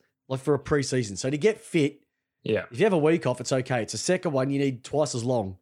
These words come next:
Speaker 1: to get back. So you're most likely three weeks to get that second week back.
Speaker 2: Correct. So your, your, um,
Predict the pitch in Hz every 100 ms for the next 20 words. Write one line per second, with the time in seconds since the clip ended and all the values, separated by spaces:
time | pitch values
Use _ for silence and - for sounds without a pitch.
0 | - 104 110 110 82 - 127 127 120 120
1 | - 110 107 - 117 107 95 101 101 -
2 | 95 - 98 - 190 - - - _ _
3 | _ _ _ _ - 160 117 - - 139
4 | 135 127 127 131 131 131 131 127 - _
5 | _ _ - 120 123 123 120 120 117 110
6 | 113 107 107 107